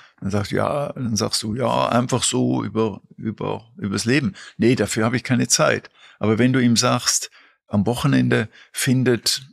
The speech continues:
da und da neunzig Kilometer entfernt ein Motocross-Rennen statt, wollen wir da mal hinfahren?" Dann sagt er, "Ja, können wir mal hinfahren." Und dann hast du drei Stunden Zeit,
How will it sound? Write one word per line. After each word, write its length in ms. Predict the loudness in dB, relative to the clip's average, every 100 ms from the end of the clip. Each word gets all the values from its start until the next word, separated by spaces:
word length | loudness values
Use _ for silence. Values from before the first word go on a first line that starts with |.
| _ -4
da 240 | 0 0
und 280 | 0 0 2
da 280 | 2 2 2
neunzig 460 | 2 2 0 -2
Kilometer 400 | 0 0 0 0
entfernt 480 | -4 -2 0 0 0
ein 100 | 2
Motocross-Rennen 920 | 2 0 -2 2 2 2 2 0 0
statt, 360 | 0 0 0 -10 -18 0
wollen 140 | 4
wir 60 | 6
da 120 | 6
mal 120 | 6
hinfahren?" 540 | 6 4 2 0 0 -6 _ -20 -20 -20 _ _
Dann 100 | -14
sagt 160 | -8 -6
er, 80 |
"Ja, 400 | -4 -2 -2 -2 -6
können 160 | -6 -2
wir 80 |
mal 160 | 0 0
hinfahren." 420 | 0 0 0 0
Und 200 | -4 -4
dann 260 | -2 0 0
hast 300 | 2 0 0
du 260 | 0 0 -6 -18 -20 _ _
drei 240 | 0 2 4
Stunden 480 | 2 0 0 0
Zeit, 600 | 2 2 2 0 -2 -4